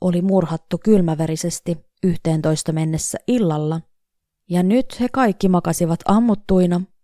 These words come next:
ladon lattiaan kaivetussa haudassa. Jeffrey määräsi, että ruumiit tuli ensin peittää kalkilla hajoamisprosessin nopeuttamiseksi.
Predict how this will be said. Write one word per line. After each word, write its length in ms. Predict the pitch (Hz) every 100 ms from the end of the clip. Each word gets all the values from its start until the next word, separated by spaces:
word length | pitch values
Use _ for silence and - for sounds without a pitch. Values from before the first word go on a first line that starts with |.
| -
ladon 340 | 180 220 240
lattiaan 540 | 202 180 - 160 147 151
kaivetussa 600 | 143 - - 202 - - -
haudassa. 520 | - - - - 180 - _ _ _ _ _ _ _ _ _ _ _ _ _ _ _ _ _ _ _ - -
Jeffrey 340 | 226 285 - 302
määräsi, 640 | 247 170 151 143 160 - _
että 460 | 190 180 - 180 - -
ruumiit 560 | 214 277 302 269 - 226
tuli 240 | 247 254
ensin 380 | 269 220 185 170
peittää 400 | 160 156 - 160 -
kalkilla 600 | 208 233 247 185 175 165 185 _
hajoamisprosessin 1160 | - 196 214 240 226 - - 160 156 - 143 139
nopeuttamiseksi. 960 | - - - - - - - - -